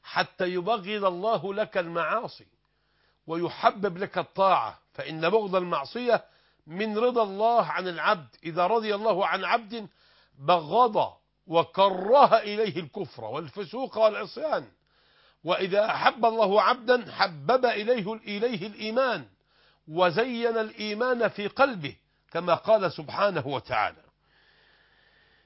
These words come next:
آه، سائل يقول: "بارك الله في القنوات الإسلامية، ما حكم من ق-، من قالت: 'عاهدت ربي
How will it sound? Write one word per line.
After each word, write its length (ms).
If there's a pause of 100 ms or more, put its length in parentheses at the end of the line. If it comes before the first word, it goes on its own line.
(400)
آه، 280
سائل 380
يقول: 520 (1400)
"بارك 440
الله 320
في 120
القنوات 540
الإسلامية، 760
ما 200
حكم 420
من 140
ق-، 340
من 220
قالت: 640
'عاهدت 520
ربي 560